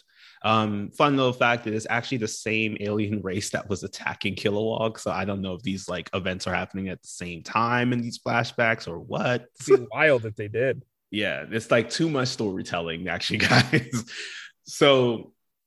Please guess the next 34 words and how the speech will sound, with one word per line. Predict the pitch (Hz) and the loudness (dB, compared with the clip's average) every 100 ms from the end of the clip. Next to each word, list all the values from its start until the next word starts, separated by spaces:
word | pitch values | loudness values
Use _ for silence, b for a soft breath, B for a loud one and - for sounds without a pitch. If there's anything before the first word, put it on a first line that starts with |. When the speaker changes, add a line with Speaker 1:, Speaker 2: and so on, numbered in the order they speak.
| _ | _
Speaker 1:
um, | 117 113 110 107 107 | 0 2 2 -2 -2
Lyra, | 113 117 123 123 117 | 2 4 6 4 2
she | - 107 98 | 0 -4 -4
is, | 95 92 - - - | -4 -8 -10 -12 -14
she | - - 104 | -8 -4 -4
sees, | - 139 131 127 98 - | -4 -4 -2 0 -2 -4
like, | 98 | -6
a | 90 | -4
ship | - 113 | -2 -2
from | - 101 | -2 -4
her | 95 | -2
homeworld, | 107 139 110 92 92 - | -2 -2 -2 -2 -2 -4
and | 95 | -6
she's | - 95 | -8 -10
greeted | - 104 107 104 | -6 0 2 0
by, | 98 92 90 92 92 87 80 - - _ - | 0 -2 -2 -4 -4 -6 -12 -18 -20 _ -10
um, | 92 90 90 85 82 85 - _ _ _ _ _ - | -4 -2 -2 -6 -10 -18 -20 _ _ _ _ _ -4
I'm | 151 | -2
also | 208 - | -2 -2
really | 104 101 78 | -2 -2 -4
confused | 92 - 78 | -10 -10 -10
about | - - | -6 -6
who | - | -6
this | - | -10
person | - 76 - 55 | -10 -10 -10 -12
was. | - - - - _ _ - | -12 -14 -16 -20 _ _ -8
Like, | 95 - | -6 -4
it | 110 | -6
seemed | - 127 127 | -2 0 0
like | 123 110 104 - - - _ _ _ | 0 -2 -2 -10 -20 -20 _ _ _
Speaker 2:
Her | - | -10
Speaker 1:
it | 180 208 | -4 -4
was, | 107 | -2
Speaker 2:
stepmom? | 202 233 294 370 381 311 | -4 -4 -2 0 0 -2